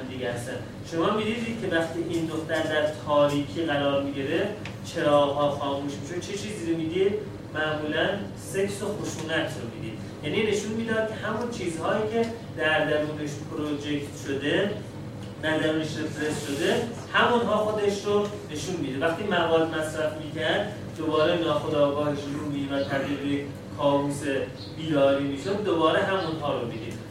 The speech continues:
چرا اینها رپرس شده بود تو؟ برای اینکه مادرش تصمیم گرفته بود اون رو در دوازده سالگی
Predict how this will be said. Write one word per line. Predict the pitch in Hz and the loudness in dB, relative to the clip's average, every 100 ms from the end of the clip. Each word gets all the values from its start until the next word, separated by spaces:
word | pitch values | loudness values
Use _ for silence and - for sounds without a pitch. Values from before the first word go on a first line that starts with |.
| - | -10
چرا | - 233 262 | -2 4 6
اینها | 214 202 | 6 4
رپرس | 190 180 180 170 - | 4 2 0 -2 -2
شده | 165 160 | -4 -4
بود | 156 151 147 | -4 -6 -4
تو؟ | 196 226 - - - | -2 -2 -4 -8 0
برای | 147 175 | 2 4
اینکه | 202 190 | 2 0
مادرش | 165 147 147 180 226 233 | 0 2 2 4 2 2
تصمیم | - 165 175 196 202 | 0 -2 -2 -4 0
گرفته | 190 180 190 | 0 2 0
بود | 190 - | 0 0
اون | 185 | 0
رو | 190 | 2
در | 160 | 2
دوازده | 139 147 139 139 139 143 143 | 0 2 4 4 4 0 -2
سالگی | - 135 135 135 160 190 214 | -2 -2 0 -2 0 0 0